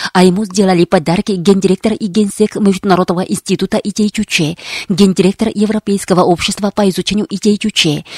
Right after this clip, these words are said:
делегация Российского института кимрсенизма, кимченризма, делегация Российского союза женщин имени Ким Чен Сук –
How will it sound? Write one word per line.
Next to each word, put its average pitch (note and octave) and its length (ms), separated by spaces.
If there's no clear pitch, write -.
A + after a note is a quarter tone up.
делегация G3 680
Российского G3 540
института F#3 580
кимрсенизма, G3+ 640
кимченризма, G3 800
делегация F#3+ 680
Российского G3 540
союза F3 420
женщин F3 400
имени G3+ 360
Ким G#3+ 200
Чен A3 220
Сук – - 320